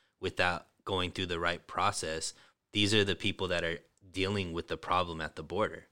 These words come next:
They're the ones that actually have the issues on their doorstep and saying, "We don't want these people here because of all of the stress on, on the go-, on their economy and stuff like that." Plus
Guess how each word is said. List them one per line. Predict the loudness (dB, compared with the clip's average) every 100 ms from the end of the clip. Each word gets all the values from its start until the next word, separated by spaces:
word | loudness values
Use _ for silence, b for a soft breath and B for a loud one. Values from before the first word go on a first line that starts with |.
| _ _
They're | 2 4
the | 4
ones | 2 2
that | 0 2
actually | 0 0 -2
have | 2 2 2 0
the | -2 -2 -2
issues | 0 2 0 -4
on | 0 2 2
their | -2
doorstep | -2 -2 -2 -4
and | -4 -6
saying, | -4 -4
"We | -4
don't | -4 -4
want | -2 -2 -2
these | -10 -10 -14 B B B
people | 0 0 2 -2
here | -2 -4 -2 -4 -6 b b
because | -6 0 2 2 0
of | 0 2 0
all | -2 0 2
of | 0 -2
the | -4 -2 0
stress | 0 2 0 0
on, | -2 -2 -6 -12 B B
on | -6 -6
the | -4
go-, | -4 -4
on | -2 -2 2
their | 4
economy | 4 2 2 2 0 -2
and | -2
stuff | -2 0
like | -2 0
that." | 0 0
Plus | 2 4 4 0